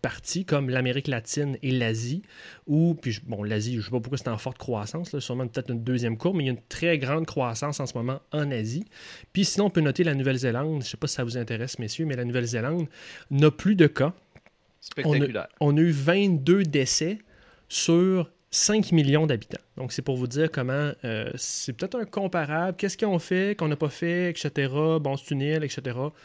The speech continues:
Speaker 1: Ou des îles, on verra, euh, on pourra étudier ça.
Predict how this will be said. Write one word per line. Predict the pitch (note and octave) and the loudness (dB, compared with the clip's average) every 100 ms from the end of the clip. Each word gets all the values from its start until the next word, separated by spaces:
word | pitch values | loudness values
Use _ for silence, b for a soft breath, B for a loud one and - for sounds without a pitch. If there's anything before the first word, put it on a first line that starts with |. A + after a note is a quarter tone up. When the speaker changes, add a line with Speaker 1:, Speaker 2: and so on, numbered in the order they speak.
| B B B - | B B B -10
Speaker 1:
Ou | C3 B2 | -6 0
des | C3+ D3 C3 | 2 2 2
îles, | C#3 D#3+ | 0 0
on | C3+ | 0
verra, | A#2+ A#2 B2+ C#3+ C3+ | 0 0 0 0 0
euh, | A#2 A2 G#2 - B2 | 0 -2 -4 -8 -8
on | |
pourra | A#2 B2 | -6 -2
étudier | C3+ - A#2 A#2+ | -2 -4 -4 -2
ça. | A2 F3+ | 0 0